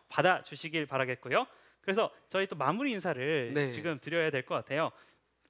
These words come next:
Speaker 1: 과덕들과, 국민 과덕들 백 분과 퀴즈를 해봤는데 어떠셨을까요?
Speaker 2: 뭐, 일단 빨리 떨어져서 조금 아쉽긴 하지만
Speaker 1: 네,
Speaker 2: 그래도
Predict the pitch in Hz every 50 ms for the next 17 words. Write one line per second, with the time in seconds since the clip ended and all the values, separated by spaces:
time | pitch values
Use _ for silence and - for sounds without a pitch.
0 | _ - - 170 175 226 208 - - 147 131 147 135 110 - - _ - - 202
1 | 247 277 269 233 151 143 131 143 - - - 127 110 101 - _ _ - - 151
2 | - - 254 226 175 123 117 117 117 117 117 - _ _ _ - - - 254 277
3 | 233 226 226 233 214 156 120 113 120 160 151 135 - - 127 - 202 175 165 -
4 | - 131 - - 113 135 202 - - _ _ _ 120 120 120 127 127 123 147 147
5 | 147 180 202 220 226 226 - 247 247 247 - 226 208 196 226 - 220 196 123 113
6 | 131 - 185 180 - 196 185 185 190 180 180 185 196 185 139 107 120 127 127 120
7 | 120 139 151 143 147 139 131 120 113 107 104